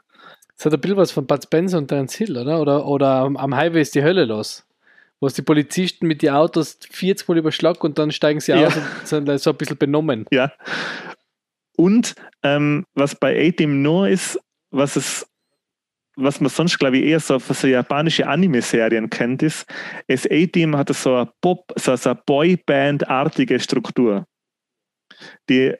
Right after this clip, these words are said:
Speaker 2: es gibt in, in, in Hannibal, das ist der, der taffe Leader, und da gibt's in Murdoch, das ist der, der verrückte Crazy Guy, in Face, das ist der Schönling, der, der, der Ladies Man in der Gruppe,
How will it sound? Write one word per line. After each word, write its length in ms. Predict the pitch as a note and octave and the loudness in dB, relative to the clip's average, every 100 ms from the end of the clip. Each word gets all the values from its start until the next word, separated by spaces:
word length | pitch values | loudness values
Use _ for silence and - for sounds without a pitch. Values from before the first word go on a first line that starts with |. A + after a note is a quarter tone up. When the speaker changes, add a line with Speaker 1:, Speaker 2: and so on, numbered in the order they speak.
| _ _ | _ _
Speaker 2:
es 180 | - - | -4 -2
gibt 220 | D#3+ C#3+ | -2 0
in, 180 | B2+ A#2 | 0 2
in, 300 | - A2 A2+ - | 0 -2 -4 -4
in 280 | A2+ G2+ D#3+ | -4 -2 0
Hannibal, 540 | F3 D#3+ D3 C#3 C#3 | 0 2 2 2 0
das 160 | B2+ C3+ | 0 -2
ist 180 | A#2 | 0
der, 140 | A#2+ G#2+ | 0 0
der 160 | A#2 | -2
taffe 380 | - D3 C#3+ - | -4 -4 0 2
Leader, 440 | B2 C3+ E3+ D3 C#3 | 2 2 2 2 2
und 60 | |
da 60 | B2 | 0
gibt's 240 | A#2+ - | -2 -2
in 160 | B2 B2 | 0 2
Murdoch, 400 | C3 C#3 C#3 - | 2 2 0 -2
das 120 | A2+ | -2
ist 80 | B2 | 2
der, 100 | A2 | 2
der 100 | A2 | 2
verrückte 420 | - C#3 - A#2+ | 0 -2 0 -2
Crazy 540 | - - C3 C#3+ - | 0 0 2 2 0
Guy, 380 | B2+ B2+ B2 C3 - - - - | 2 2 2 0 -4 -16 -10 -4
in 160 | A2+ | -4
Face, 640 | - - C#3 C#3 C#3 D3 - | -4 0 2 4 4 2 -2
das 140 | A#2 | -4
ist 140 | - A#2+ | -2 -4
der 40 | |
Schönling, 640 | - C#3+ C3+ C#3 C3+ C3 A#2+ | 0 2 2 2 2 2 0
der, 220 | A2 G#2+ | 0 2
der, 200 | A2 G#2+ | 0 0
der 140 | A2+ | 2
Ladies 460 | A#2 A#2+ C3+ C3 - | 4 4 4 2 0
Man 200 | B2+ B2 | 0 0
in 80 | A#2+ | 0
der 80 | A2+ | -2
Gruppe, 360 | C3 - B2 | -2 -2 -4